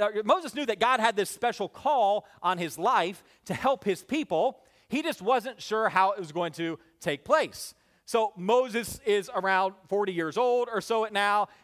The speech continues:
and he's ready to start taking charge. He's tired of waiting for God's timing. So look what he does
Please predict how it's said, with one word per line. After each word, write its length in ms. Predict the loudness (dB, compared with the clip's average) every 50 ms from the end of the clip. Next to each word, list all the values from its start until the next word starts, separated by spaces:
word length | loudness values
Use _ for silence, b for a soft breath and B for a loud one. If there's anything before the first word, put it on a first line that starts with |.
| b
and 160 | b -4 -4 -4
he's 240 | -4 -6 -6 -2
ready 200 | -2 -2 -2 -2 -4
to 140 | -10 -12 -6
start 280 | -2 -2 -2 -2 -2
taking 300 | -4 -4 -4 -4 -4 -6
charge. 460 | -2 0 2 2 2 0 -2 -4 -8 b b b b
He's 180 | -10 -8 -4
tired 240 | 0 2 2 2 0
of 140 | -2 -2 -2
waiting 280 | -2 -2 -2 -4 -6
for 200 | -8 -6 -6 -4
God's 380 | 0 2 2 2 2 0 -4 -8 b b b b
timing. 500 | -2 0 2 2 2 0 -4 -10 -12 -18 _ b b b b
So 240 | 2 2 2 2 -2 -2
look 200 | 0 0 0 2
what 200 | 2 0 0 0
he 120 | -2 -2
does 400 | 0 2 2 2 2 0 -2 -8